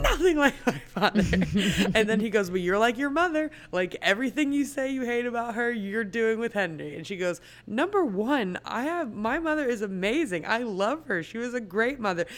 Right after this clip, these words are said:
Speaker 1: Number two, how dare you compare me to my
Speaker 2: <laughs>
Speaker 1: mother?" And then he's like, he's like, "Yep, you're just like your mother. And you're like my father. And you're like my mother. You're the worst part of all these people." <laughs>
Speaker 2: Yeah.
Speaker 1: And I was like, that's what I was like. <laughs> I was definitely,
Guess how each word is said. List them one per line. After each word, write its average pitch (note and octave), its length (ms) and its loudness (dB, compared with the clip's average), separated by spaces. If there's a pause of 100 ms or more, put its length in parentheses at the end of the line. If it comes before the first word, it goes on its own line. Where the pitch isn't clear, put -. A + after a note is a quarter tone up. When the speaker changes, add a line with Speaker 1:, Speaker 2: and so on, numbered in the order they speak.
(120)
Speaker 1:
Number D4 220 2
two, F4 140 2
how A4+ 200 4
dare B4 460 12
you F#4+ 80 10
compare B3 500 8
me G3 140 6
to B3 100 4
my G3 360 4
Speaker 2:
<laughs> F3+ 40 0
Speaker 1:
mother?" G#3+ 320 6 (580)
And B3 140 4
then B3+ 120 2
he's B3+ 180 -2
like, B3 260 0 (220)
he's B3+ 180 2
like, A#3 200 2
"Yep, F4+ 200 0
you're C4+ 120 2
just C4+ 220 0
like C#4 140 0
your C#4 120 -2
mother. A3 380 0
And E4+ 220 0
you're D#4 80 -2
like D4+ 140 0
my D#4+ 160 4
father. G3+ 360 2 (140)
And A#4 240 6
you're F#4+ 100 6
like F#4+ 140 4
my G4 180 4
mother. G4+ 300 4
You're F#4 200 6
the G#4+ 100 6
worst A#4+ 320 10
part E4 240 4 (240)
of - 80 -
all C5+ 240 12
these E4+ 260 4
people." C4 600 0
<laughs> - 80 6
Speaker 2:
Yeah. E3 360 6 (260)
Speaker 1:
And C4+ 120 6
I B3 140 6
was B3 240 2
like, A#3+ 360 -2
that's A#3+ 240 -2
what C4 100 -2
I A3+ 140 2
was G3 120 -6
like. F3+ 280 -4
<laughs> - 40 -10
I G#3+ 180 -4
was A3+ 200 -4
definitely, G3 680 -4